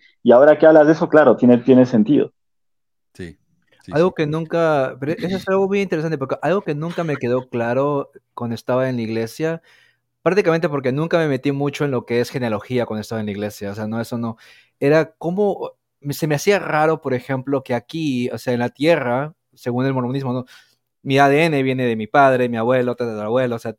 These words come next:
Speaker 3: hay una, hay una línea del cual yo procedo, mientras que espiritualmente, según entiendo, no sé si estaré equivocado, en el mormonismo, nuestros espíritus no vienen de otro espíritu, papá, sino vienen todos de, de Dios, o sea, Dios
Speaker 2: Ujú.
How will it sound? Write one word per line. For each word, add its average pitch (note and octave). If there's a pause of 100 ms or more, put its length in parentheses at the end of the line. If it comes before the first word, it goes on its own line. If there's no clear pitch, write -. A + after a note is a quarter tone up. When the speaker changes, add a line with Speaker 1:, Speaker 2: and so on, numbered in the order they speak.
Speaker 3:
hay C3+
una, B2
hay C#3
una D3
línea C#3
del A#2
cual B2
yo A#2+
procedo, A#2+ (500)
mientras C3+
que C#3+
espiritualmente, D3
según D3 (220)
entiendo, A#2+
no B2
sé C#3
si A#2
estaré B2
equivocado, A#2 (180)
en A#2+
el A#2
mormonismo, C3 (920)
nuestros C#3
espíritus C3 (240)
no C3+
vienen E3+
de C#3
otro A#2
espíritu, C3
papá, A#2
sino B2
vienen B2+
todos C3
de, A2+
de A2+
Dios, C3+
o B2
sea, A#2+
Dios C3+
Speaker 2:
Ujú. -